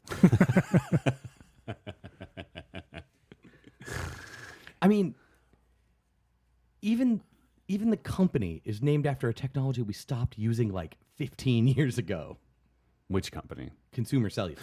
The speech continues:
Speaker 2: Oh, I thought you were talking about Google. <laughs> It's like, "Wha-" oh.
Speaker 1: No, we use Google literally for everything.
Speaker 2: Yeah.
Speaker 1: You know that, Dan. Don't play stupid.
Speaker 2: Alphabet.
Speaker 1: You fucking shill. <laughs> Yeah, you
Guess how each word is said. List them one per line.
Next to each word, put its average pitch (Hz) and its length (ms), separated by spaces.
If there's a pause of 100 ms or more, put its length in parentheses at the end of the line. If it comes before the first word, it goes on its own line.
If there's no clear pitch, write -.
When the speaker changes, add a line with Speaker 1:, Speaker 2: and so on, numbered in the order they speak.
Speaker 2:
Oh, 156 640 (320)
I - 40
thought 120 80
you 107 60
were 92 40
talking 95 180
about 76 180
Google. 90 500
<laughs> - 40
It's 139 160
like, 113 180
"Wha-" 82 260
oh. 123 440 (920)
Speaker 1:
No, 107 460 (220)
we 156 100
use 180 140
Google 147 280
literally 139 360
for 131 160
everything. 98 440
Speaker 2:
Yeah. 82 580 (200)
Speaker 1:
You 170 120
know 110 160
that, 87 160
Dan. 90 180
Don't 143 180
play 104 100
stupid. 76 400 (420)
Speaker 2:
Alphabet. - 340
Speaker 1:
You 101 60
fucking - 380
shill. 95 540
<laughs> - 140 (1400)
Yeah, 113 120
you 80 120